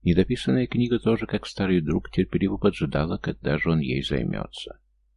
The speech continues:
Наконец настало время хотя бы прочитать тот самый злополучный сценарий.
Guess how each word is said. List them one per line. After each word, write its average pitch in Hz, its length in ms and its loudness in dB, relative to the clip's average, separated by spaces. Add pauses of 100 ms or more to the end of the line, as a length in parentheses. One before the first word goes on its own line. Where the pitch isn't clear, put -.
(1200)
Наконец 104 500 2
настало 107 440 2
время 127 320 2
хотя - 280 -2
бы 98 120 0
прочитать - 500 -4
тот - 180 -2
самый 120 420 2
злополучный 85 720 0
сценарий. - 680 -4